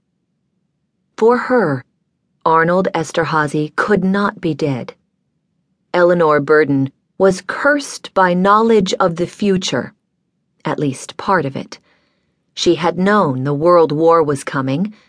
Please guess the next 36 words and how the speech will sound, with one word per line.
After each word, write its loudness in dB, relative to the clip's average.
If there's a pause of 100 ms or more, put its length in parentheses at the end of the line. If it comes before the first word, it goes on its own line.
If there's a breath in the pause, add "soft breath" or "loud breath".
(320 loud breath)
and 2
that 0
Arnold, 2 (280 loud breath)
safe 0
in -2
Boston, 0 (240 loud breath)
would 4
be 0
swept -2
up -2
in 0
it, -4 (640)
and -2
she 0
knew 4
also 2
that 0
a -2
second 0
war 4
was -2
coming -2
in -2
twenty 0
years, 0 (480 soft breath)
one 2
that 0
would 0
also 2
have -2
a -2
profound -2
effect -4
on 0
her -4
life. -4